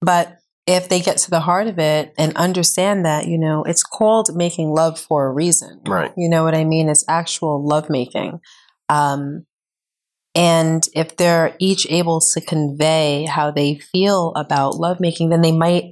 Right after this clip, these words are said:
Speaker 1: <clears throat> get closer to being on the same page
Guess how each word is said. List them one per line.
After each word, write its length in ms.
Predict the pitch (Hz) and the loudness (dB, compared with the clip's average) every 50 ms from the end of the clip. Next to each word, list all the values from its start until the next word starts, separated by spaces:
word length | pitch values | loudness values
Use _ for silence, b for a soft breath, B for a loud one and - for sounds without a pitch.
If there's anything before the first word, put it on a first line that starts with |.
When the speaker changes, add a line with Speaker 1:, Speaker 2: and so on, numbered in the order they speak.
| - - | -2 0
Speaker 1:
<clears throat> 720 | 254 262 - 208 196 170 - - - - - _ _ - | 0 2 2 2 0 0 -4 -8 -12 -16 -20 _ _ 0
get 160 | 202 190 - | 0 0 0
closer 480 | - - - 220 208 214 208 - 202 180 | -2 -4 0 0 2 2 2 0 -2 -2
to 160 | - - 185 | -2 -2 0
being 240 | 170 180 170 170 170 | 0 2 2 4 4
on 140 | 170 165 160 | 2 2 2
the 80 | 160 | 0
same 440 | - - - - 170 165 160 160 160 | 0 0 0 0 0 0 0 0 -2
page 600 | - - - 180 185 185 175 170 160 160 170 - | -4 -4 -2 0 2 2 2 2 0 0 -2 -6